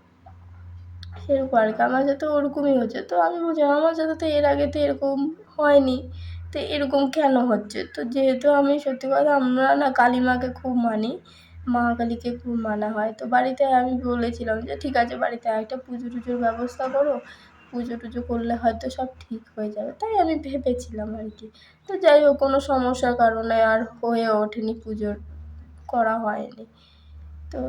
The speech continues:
এই তাই আমি বলি যে, সত্যি কি এরকম হয়? তোম-, তোমরা কি বলতে পারবে? কারো যদি, তোমাদের কাছে কারো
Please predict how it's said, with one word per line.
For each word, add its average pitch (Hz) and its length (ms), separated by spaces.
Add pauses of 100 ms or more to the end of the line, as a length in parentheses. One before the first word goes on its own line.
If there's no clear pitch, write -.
এই 262 140 (200)
তাই 320 220 (120)
আমি 254 320
বলি 226 340
যে, 285 120 (220)
সত্যি 302 440
কি 349 200
এরকম 339 440
হয়? 277 320
তোম-, 302 360 (120)
তোমরা 311 420
কি 311 160
বলতে 330 320
পারবে? 262 320 (300)
কারো 294 300
যদি, 302 220
তোমাদের 277 440
কাছে 294 240
কারো 269 240